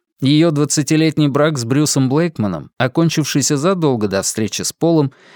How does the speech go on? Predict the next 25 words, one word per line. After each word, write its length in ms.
не 100
оставил 400
после 300
себя 320
обид 320
и 40
горечи, 720
и 80
у 120
Пола 280
быстро 360
установились 640
теплые 320
отношения 560
с 140
их 100
восемнадцатилетним 1000
сыном 480
Арленом. 540
Главным 480
поклонником 760
Нэнси 320
среди 340
его 200
детей 540